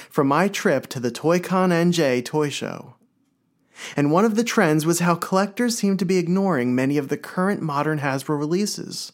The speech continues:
from the Black Series and the Vintage Collection. And I think this speaks to a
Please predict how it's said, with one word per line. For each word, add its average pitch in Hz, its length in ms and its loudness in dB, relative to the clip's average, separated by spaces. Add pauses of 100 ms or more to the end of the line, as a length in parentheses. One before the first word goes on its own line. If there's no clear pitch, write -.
(400)
from 143 180 0
the 127 80 2
Black 143 360 2
Series 208 500 0 (100)
and 131 120 -2
the 131 80 -2
Vintage 185 400 -2
Collection. 104 560 -10 (1120)
And 220 80 6
I 233 80 4
think 269 200 0
this 269 160 2
speaks 180 340 0
to 185 140 2
a - 20 4